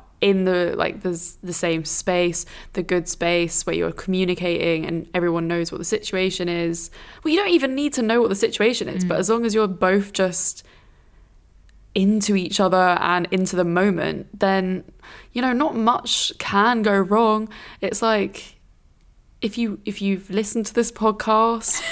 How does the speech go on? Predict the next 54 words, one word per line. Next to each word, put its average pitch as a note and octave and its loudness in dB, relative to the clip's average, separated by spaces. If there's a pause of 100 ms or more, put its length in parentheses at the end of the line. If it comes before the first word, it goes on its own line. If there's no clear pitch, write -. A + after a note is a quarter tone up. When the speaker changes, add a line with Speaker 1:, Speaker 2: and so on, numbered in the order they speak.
(160)
Speaker 2:
<laughs> - -14
Speaker 1:
you D#4+ 4
know D4+ 4
how, A#3 2
y-, C4+ 0
you E4+ 6
know E4 4
how F3+ 2
to F#3 -10
have E3 -2
sex. - -2 (380)
Speaker 2:
Well, D#4 4
Speaker 1:
You C#4+ -2
know, C4+ 2
Speaker 2:
yeah. F#4+ 6
Speaker 1:
what, G4 2
if - -4
you've C#4 2
watched C4+ 2
porn, C#4+ 4 (300)
you E4+ 0
know E4+ 6
how A#3 2
to A3 0
have G#3+ 2
sex, G#3 0
the B3 2
basic A#3+ 0
Speaker 2:
The C4 4
Speaker 1:
stuff. G3+ 4
Speaker 2:
ba-, A#3+ 6
you B3 0
need C#4 4
the D4 2
basics, G#3+ 0
right? E3+ -2
It's F3+ -4
just G#3+ -2
getting G3 -2
the F#3+ -4
basics. - -6
It's F3+ -10
just F#3+ -2
in C#4 2
and C4 4
out, A3+ 4
Speaker 1:
Yeah. A#3 4
Speaker 2:
right? A3 2
And B3 2
we're D#4 4
Speaker 1:
And E4 2
Speaker 2:
talking F4 2
Speaker 1:
you E4 4
know D4+ 6